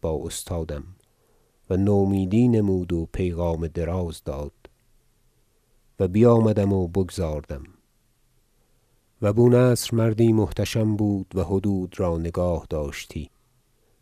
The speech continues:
و با مردم بر سبیل تواضع نمودن و خدمت کردن سخت نیکو رفتی. پس گفت که: «مکاشفت در چنین ابواب احمقان کنند.»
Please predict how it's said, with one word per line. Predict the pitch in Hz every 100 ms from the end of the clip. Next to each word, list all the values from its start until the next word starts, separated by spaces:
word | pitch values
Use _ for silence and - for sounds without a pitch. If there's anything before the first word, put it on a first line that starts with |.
| -
و | 98
با | 110 104
مردم | 104 101 110 113 104
بر | 101
سبیل | - 101 104 98 95
تواضع | - 98 95 95 87 95 98
نمودن | 92 90 85 90 95
و | 92 85
خدمت | - 92 - 85 -
کردن | - 85 80 87 87
سخت | - - 85 85 80 - -
نیکو | 87 85 - 90 80
رفتی. | - - - - _ _ _ _ _ _ _ _ _ _ _ _ _ -
پس | 95 -
گفت | 104 107 107 - -
که: | 113 113 120 _ _ _ _ _ _ -
«مکاشفت | 110 107 117 110 104 120 113
در | 113 101
چنین | - 98 90 90
ابواب | 87 92 87 82 - -
احمقان | 95 - 85 - 90 85
کنند.» | 95 80 78 - -